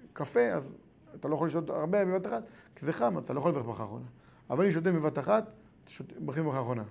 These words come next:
ולכן העצה הכי טובה בטיול, שיש לך בקבוק או,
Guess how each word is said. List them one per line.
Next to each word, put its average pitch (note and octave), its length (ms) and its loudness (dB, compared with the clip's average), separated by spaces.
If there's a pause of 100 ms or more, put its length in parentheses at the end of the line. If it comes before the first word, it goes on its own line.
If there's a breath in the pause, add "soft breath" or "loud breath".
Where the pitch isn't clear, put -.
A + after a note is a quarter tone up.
(720 soft breath)
ולכן C#3 340 2
העצה D#3 380 8
הכי E3+ 160 4
טובה E3+ 220 6
בטיול, D#3+ 680 2 (600 soft breath)
שיש D#3 300 -2
לך D3+ 100 4
בקבוק C#3 720 2 (540)
או, D3+ 520 6